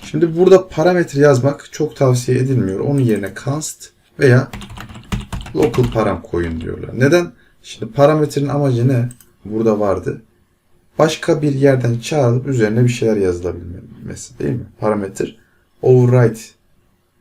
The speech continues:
override denili-, deniliyor. Burada siz şu test bench'te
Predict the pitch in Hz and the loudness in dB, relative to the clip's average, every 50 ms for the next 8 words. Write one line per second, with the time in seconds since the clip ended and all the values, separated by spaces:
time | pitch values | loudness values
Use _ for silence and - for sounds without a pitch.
0 | _ _ _ _ _ _ - 113 107 110 110 110 107 110 107 104 101 - _ _ | _ _ _ _ _ _ -4 -4 -2 0 2 2 2 4 2 2 0 -4 _ _
1 | _ - 92 90 87 87 85 85 - - - 92 85 85 85 85 - - - - | _ -6 -4 -4 -4 -4 -8 -8 -10 -8 -8 -8 -6 -6 -6 -4 -4 -4 -4 -4
2 | - _ _ _ _ _ _ _ _ _ _ _ _ _ _ _ _ _ - - | -8 _ _ _ _ _ _ _ _ _ _ _ _ _ _ _ _ _ -18 -8
3 | - 175 185 180 147 127 117 110 113 - - - _ _ _ - - - - - | 0 6 6 6 8 6 4 2 -2 -4 -10 -16 _ _ _ -20 -14 -12 -8 -4
4 | - 170 165 156 156 - - - - - - - - _ _ _ _ _ _ - | 0 2 2 2 2 -4 -8 -12 -14 -16 -18 -20 -20 _ _ _ _ _ _ -20
5 | - - - - - - 123 117 113 - - - 104 95 92 - - - - 65 | -20 -20 -20 -18 -8 -2 -2 -2 -2 -2 -4 -4 -4 -4 -6 -10 -10 -6 -4 -4
6 | 73 73 - | -4 -4 -8